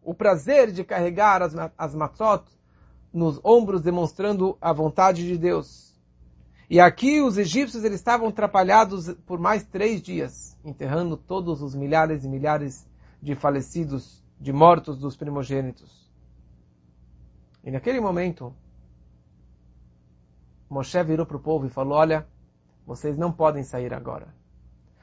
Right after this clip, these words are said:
Vocês precisam fazer mais uma coisa. Eu tenho algo para fazer e vocês têm algo para fazer agora.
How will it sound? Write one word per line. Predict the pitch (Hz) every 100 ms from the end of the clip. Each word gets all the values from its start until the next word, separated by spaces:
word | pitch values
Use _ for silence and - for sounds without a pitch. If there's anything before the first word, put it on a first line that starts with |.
| _
Vocês | 139 127 147
precisam | - 151
fazer | 151 147 143
mais | 139
uma | 131 123
coisa. | - 73 - - _ _ _ _ _ -
Eu | 165 190
tenho | 190 180 165 -
algo | - 175 208 208
para | 165
fazer | 143 135 135 202 160 - _ _ _ _ _
e | 165
vocês | 165 156 202 -
têm | 175
algo | 160 165
para | 147
fazer | 139 131 131
agora. | 123 120 139